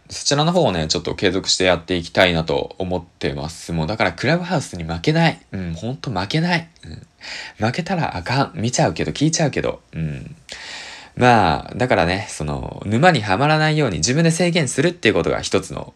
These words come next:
課題ですね。はい。今月の課題です。はい。で、二つ目、ノート週一投稿。こちらなんですけども、僕ね、文章カクカク詐欺なんで、うん。だからカクカクカクって言ってね、なかなか書いてこれなかったんですよ。うん。先月は、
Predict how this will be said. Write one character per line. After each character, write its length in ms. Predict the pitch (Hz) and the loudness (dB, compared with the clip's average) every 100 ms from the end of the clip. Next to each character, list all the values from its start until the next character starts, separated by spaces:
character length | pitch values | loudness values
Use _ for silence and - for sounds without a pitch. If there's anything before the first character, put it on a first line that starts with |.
| - | -10
課 140 | - | 0
題 160 | 90 95 | 2 2
で 80 | 107 | -2
す 100 | 82 | -4
ね。 220 | 82 - - | -4 -6 -12
は 100 | - | -2
い。 100 | 78 - - | -2 -4 -16
今 120 | - 95 | -8 -4
月 180 | 92 | -4
の 100 | 90 | -4
課 100 | 82 | -2
題 140 | 82 76 | 0 0
で 120 | 71 | -2
す。 220 | - - | -6 -12
は 100 | - | -14
い。 60 | - - - - - | -14 -16 -16 -14 -6
で、 80 | 131 | 4
二 160 | 165 | 4
つ 80 | 165 | 6
目、 180 | 151 - | 4 2
ノ 100 | 147 | 2
ー 40 | 135 | 2
ト 100 | - | 4
週 160 | - | 2
一 160 | 104 - | 2 0
投 140 | 92 | 0
稿。 140 | 76 - | 0 -4
こ 160 | - | 0
ち 100 | 117 | 2
ら 80 | 175 | 6
な 100 | 185 | 4
ん 60 | 147 | 4
で 80 | 80 | -2
す 60 | |
け 40 | - | -4
ど 80 | |
も、 220 | 76 71 - | -4 -4 -2
僕 240 | 160 160 | -2 -2
ね、 240 | 76 78 - - - - | -4 -4 -8 -18 -12 0
文 200 | 185 151 | 2 4
章 280 | - 71 | 4 2
カ 160 | 71 - | 0 -4
ク 100 | - | 0
カ 120 | - | 0
ク 100 | 277 | 0
詐 160 | - 107 | -2 0
欺 80 | 85 | -2
な 100 | 73 | -4
ん 80 | |
で、 300 | 71 67 53 - | 0 0 0 -4
う 60 | 80 | -4
ん。 240 | 78 71 - | -4 -6 -6
だ 140 | 90 80 | -4 0
か 160 | - | 0
ら 20 | 82 | 0
カ 0 | |
ク 140 | - | -2
カ 140 | - | -4
ク 100 | 135 | -2
カ 140 | - 131 | -4 -4
ク 80 | - | -4
っ 40 | |
て 120 | - | -6
言 40 | - | -8
っ 20 | |
て 80 | - | -4
ね、 160 | 87 80 | -4 -2
な 100 | 101 | 2
か 100 | 170 | 4
な 80 | |
か 220 | 165 156 165 - - - | 6 4 2 -10 -8 2
書 60 | |
い 80 | 165 | 2
て 60 | - | 2
こ 100 | 104 | 0
れ 60 | |
な 60 | 110 | 0
か 100 | 85 | -2
っ 40 | |
た 100 | - | -2
ん 40 | 65 | -6
で 80 | 62 | -6
す 80 | |
よ。 160 | - - - _ - | -6 -8 -12 _ -18
う 0 | |
ん。 140 | - - - | -18 -16 -10
先 480 | 175 180 190 190 185 | -2 0 0 -2 -2
月 260 | 190 190 | -2 2
は、 380 | 87 90 71 - | 8 8 8 4